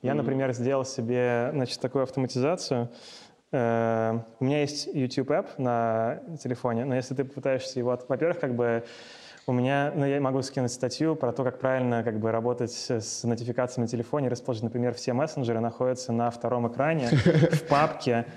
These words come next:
Speaker 1: на втором экране папки.
Speaker 2: О, клёво.
Speaker 1: То же самое с социальными сетями. Здесь
Speaker 2: У
Speaker 1: LinkedIn,
Speaker 2: меня на
Speaker 1: как
Speaker 2: втором
Speaker 1: бы,
Speaker 2: экране в папке, но на первом экране папки.
Speaker 1: Вот.
Speaker 2: Я ещё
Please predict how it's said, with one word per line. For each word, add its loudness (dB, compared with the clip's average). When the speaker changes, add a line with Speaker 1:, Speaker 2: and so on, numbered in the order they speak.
Speaker 1:
на 4
втором 2
экране 2
папки. 0
Speaker 2:
О, 0
клёво. -6
Speaker 1:
То 2
же -8
самое 2
с -8
социальными 2
сетями. 2
Здесь 2
Speaker 2:
У 4
Speaker 1:
LinkedIn, 4
Speaker 2:
меня 10
на 10
Speaker 1:
как 6
Speaker 2:
втором 10
Speaker 1:
бы, 8
Speaker 2:
экране 8
в -2
папке, 6
но 10
на 8
первом 8
экране 4
папки. 2
Speaker 1:
Вот. -8
Speaker 2:
Я 8
ещё 4